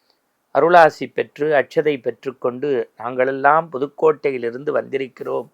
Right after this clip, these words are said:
என்று சொன்னவுடன் முகமலர்ச்சியோடு பெரியவர் சொன்னாராம், "சற்று பொறுங்கள்" என்று சொல்லி பிற பக்தர்களை எல்லாம் பார்த்துவிட்டு அவர்களிடத்தில் ஒரு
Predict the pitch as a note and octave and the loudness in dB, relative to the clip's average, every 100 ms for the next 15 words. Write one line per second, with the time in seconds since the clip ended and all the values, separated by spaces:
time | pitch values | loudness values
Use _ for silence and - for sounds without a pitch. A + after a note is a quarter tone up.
0 | _ _ _ _ - C#3 C3+ C3+ A2+ - | _ _ _ _ -8 -6 0 0 0 -6
1 | C3+ C#3 C3 C3 B2 A2+ _ C3 B2+ D#3 | -4 -2 0 -2 -4 -18 _ -4 -2 0
2 | D3 C#3+ - D3 D3 D#3+ D3 C3 C3+ C3+ | 0 -2 -4 2 2 2 -2 -2 -2 -2
3 | B2 - C3 A#2 A2+ A2+ C3 _ _ _ | -4 -8 -10 -4 -4 -4 -6 _ _ _
4 | - D3+ C#3+ - C#3+ C3 C3 D3+ C#3+ C3 | -2 0 0 -2 -2 0 0 0 0 0
5 | A#2 A2 - A#2+ B2+ C#3 A2+ _ _ _ | -4 -8 -10 -10 -6 -6 -8 _ _ _
6 | _ _ _ _ - F#3 F#3 E3 - F#3 | _ _ _ _ 2 6 6 6 6 4
7 | E3+ D#3+ D#3 D3+ D#3 E3 C#3+ C#3 C#3 D3 | 4 4 4 4 4 4 4 4 4 -4
8 | C3+ A#2+ D#3+ D3+ B2+ C3 C3+ B2+ C#3 - | -6 -4 0 2 2 0 0 0 0 -2
9 | D#3 C#3 B2 | -6 -2 -2